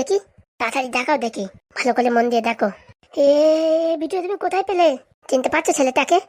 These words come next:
এটা তো আমার পুরনো বয়ফ্রেন্ড। ওই সেদিনকে পার্কে বসে প্রেম করছিলে, আমি কি করবো, বসে বসে তোমার ভিডিও বানাচ্ছিলাম, তা আমার ফোনে ছিল। আগের দিন বিয়ের তোমার, তোমার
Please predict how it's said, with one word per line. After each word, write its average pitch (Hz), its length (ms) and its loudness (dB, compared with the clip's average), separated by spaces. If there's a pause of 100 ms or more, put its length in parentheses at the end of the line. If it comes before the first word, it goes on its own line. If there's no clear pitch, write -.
(460)
এটা 294 160 -2
তো 339 80 -2
আমার 339 160 -2
পুরনো 339 280 2
বয়ফ্রেন্ড। 339 420 0 (420)
ওই 330 400 2 (140)
সেদিনকে 294 400 0
পার্কে 285 260 2
বসে 302 200 -2
প্রেম 302 220 4
করছিলে, 339 320 0 (460)
আমি 285 180 2
কি 311 160 -10
করবো, 294 180 2 (100)
বসে 277 220 2
বসে 294 160 0 (140)
তোমার 285 220 4
ভিডিও 254 240 4
বানাচ্ছিলাম, 247 460 -2 (320)
তা - 120 -8
আমার 254 160 -2
ফোনে 269 180 4 (100)
ছিল। 285 160 2 (500)
আগের 247 200 0
দিন 302 160 2
বিয়ের 302 220 4
তোমার, 330 180 2
তোমার 320 140 0